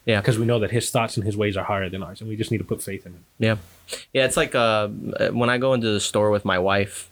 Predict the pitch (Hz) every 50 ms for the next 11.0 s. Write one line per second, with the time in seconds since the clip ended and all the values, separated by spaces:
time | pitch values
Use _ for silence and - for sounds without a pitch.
0 | _ - 104 101 95 98 90 - - 101 101 104 110 110 - - 117 117 117 117
1 | - - - - - - - _ _ - - 117 110 - - - - 127 127 123
2 | 113 - - 113 113 107 - 113 104 104 101 98 98 98 95 90 - _ - -
3 | 101 - - - 110 101 98 92 - - 92 95 113 104 - - - - _ -
4 | - _ _ _ _ - 101 95 95 92 85 - - - - - - 117 107 -
5 | 113 113 113 113 - 110 98 101 107 - - 90 120 110 92 90 - - 101 98
6 | 98 95 - 92 92 - - 92 90 104 - - 90 85 - - 98 92 90 95
7 | 87 87 95 95 95 85 82 95 98 95 98 - 90 - - - - - 104 101
8 | 92 92 104 110 107 104 101 101 98 98 101 95 104 101 82 107 117 107 92 -
9 | - 131 151 160 151 147 110 117 120 117 107 104 - 117 107 107 101 104 107 98
10 | 92 95 98 - - - - - _ - - 113 113 110 107 107 107 101 98 101